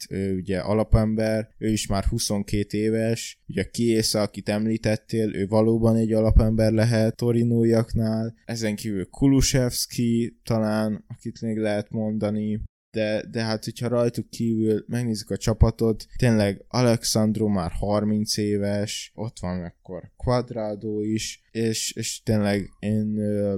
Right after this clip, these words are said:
nehezen tudom elképzelni, hogy a Juventus a jelenlegi keretével elérjen egy bajnoki címet, tekintve, hogy a többi csapat milyen minőséggel rendelkezik.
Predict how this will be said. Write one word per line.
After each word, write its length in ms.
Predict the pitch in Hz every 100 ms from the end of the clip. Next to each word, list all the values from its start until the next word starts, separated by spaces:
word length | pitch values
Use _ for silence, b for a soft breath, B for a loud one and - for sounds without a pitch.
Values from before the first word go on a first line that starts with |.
| 101
nehezen 480 | - 120 117 110 101
tudom 260 | - 104 98
elképzelni, 800 | 98 98 107 104 107 101 98 104
hogy 280 | 101 98 -
a 40 |
Juventus 1040 | 101 113 113 113 110 110 117 110 110 - - _ _ _
a 100 | 95
jelenlegi 640 | 104 110 113 101 98 92
keretével 1120 | - 104 98 110 - 117 113 110 107 104 - _
elérjen 800 | 98 104 104 98 98 95 95 95
egy 320 | - 101 98 95
bajnoki 420 | 95 92 92 101
címet, 560 | - 101 98 98 92
tekintve, 680 | - 113 110 104 - 107 104
hogy 380 | 107 104 101 95
a 60 | -
többi 280 | - 110 104
csapat 460 | - 113 107 101 -
milyen 380 | 113 107 98
minőséggel 840 | 98 98 104 107 98 - 101 98 98
rendelkezik. 800 | 101 104 104 110 113 110 117 117